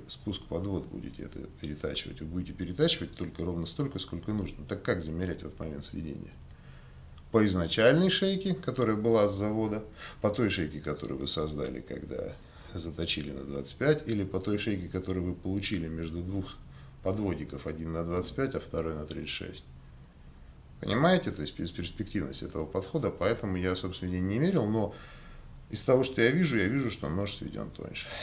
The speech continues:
И, кстати, сведён достаточно аккуратно, что крайне,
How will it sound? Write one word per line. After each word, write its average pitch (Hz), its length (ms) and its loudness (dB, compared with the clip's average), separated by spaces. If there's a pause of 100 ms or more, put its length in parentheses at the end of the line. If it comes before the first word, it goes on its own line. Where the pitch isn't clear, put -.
И, 127 80 0
кстати, 123 280 0
сведён 107 400 0
достаточно 87 520 0
аккуратно, 98 480 2
что 82 720 -6 (340)
крайне, 87 480 0